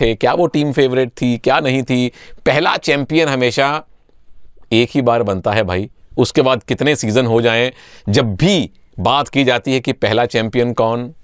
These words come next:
तो एक ही नाम याद आता है और वो राजस्थान की टीम है। पर उसके बाद जो दूसरी कहानी वो ये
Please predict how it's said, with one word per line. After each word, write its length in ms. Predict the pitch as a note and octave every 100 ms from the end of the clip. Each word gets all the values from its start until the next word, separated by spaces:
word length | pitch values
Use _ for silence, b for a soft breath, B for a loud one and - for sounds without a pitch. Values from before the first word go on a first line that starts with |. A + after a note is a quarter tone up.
| _
तो 100 | - -
एक 220 | B2 C#3 -
ही 80 | C#3+
नाम 260 | A2 G#2+
याद 240 | G2 F#2 F2
आता 220 | E2 F2
है 260 | E2+ D#2+ - B -
और 120 | A2+
वो 340 | C#3+ F3+ E3 B B G#2+
राजस्थान 540 | A#2 G2+ F#2+ F#2+ F2
की 140 | F2 F2+
टीम 240 | F2 D#2+
है। 180 | D2+ D2
पर 120 | C#3
उसके 400 | - F3 - -
बाद 340 | D#3+ E3+ F3+ - _ _ _ _
जो 120 | C3+
दूसरी 340 | A3 D#3 F3+ G3+
कहानी 380 | C#3 D3 D3+ G3
वो 100 | E3
ये 340 | C#3 F3